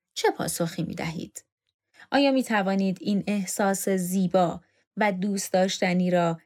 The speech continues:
ساده و دلنشین تعریف کنید؟ شادی احساسی زیبا و مسرت بخش است که با وقفه‌ای در زنجیرهٔ افکار مختلف روزمره به وجود می‌آید.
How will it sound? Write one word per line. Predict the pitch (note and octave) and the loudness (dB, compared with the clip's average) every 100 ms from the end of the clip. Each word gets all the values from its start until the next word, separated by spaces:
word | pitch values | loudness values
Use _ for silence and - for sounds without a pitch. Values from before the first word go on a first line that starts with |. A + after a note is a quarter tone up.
| _ | _
ساده | - - - C4 G#3+ G3 F#3+ F#3 | -10 -2 4 4 4 0 0 2
و | F3 | 0
دلنشین | F#3+ F#3+ F3+ E3+ E3+ F3 | 2 2 2 0 -2 -2
تعریف | F#3 E3+ E3+ - | 0 2 0 0
کنید؟ | F3+ F3+ G3+ B3 D4+ _ _ _ _ _ _ _ _ _ | 0 0 0 -2 -4 _ _ _ _ _ _ _ _ _
شادی | - - F3 D#3+ F#3+ F#3+ G3 - _ _ - | -6 0 0 0 -2 -4 -6 -10 _ _ -2
احساسی | A3 F#3+ - G3+ G3+ - G3 | -2 -2 -2 -2 -2 -4 -4
زیبا | F#3 G3 G3+ F#3 A#3 B3 | -2 0 0 2 2 2
و | G3+ | 2
مسرت | F#3 F3 - E3 E3+ F3 F3 | 0 -2 -2 -2 0 -2 -2
بخش | F3+ F3 - | -4 -4 -4
است | E3+ E3 - _ _ _ _ _ | -4 -6 -10 _ _ _ _ _
که | A#3+ | -2
با | A3 G#3 G3+ G3+ | 0 0 0 0
وقفه‌ای | G#3 - - A#3 A#3 G#3+ | -2 -6 -2 0 2 0
در | G3+ G3 F#3+ - _ - | 0 0 -2 -6 _ -6
زنجیرهٔ | G#3+ A3+ A3 G#3+ A3 G#3 G#3+ A#3 A3+ G#3+ | 0 0 0 -2 -2 -2 2 2 2 0
افکار | - G3 - - A3 A3 G#3+ | -2 -4 -6 0 2 2 2
مختلف | G#3 F#3+ F#3 - F#3+ F#3+ G#3+ A#3 | 0 0 -2 -4 -2 0 -2 0
روزمره | A3 G3 F#3 F3+ F#3 E3+ F#3+ E3+ | 0 2 0 2 0 2 2 0
به | F#3 | 0
وجود | D#3 D#3 E3 | -2 -2 -4
می‌آید. | E3+ E3+ E3 - - | -4 -4 -4 -6 -10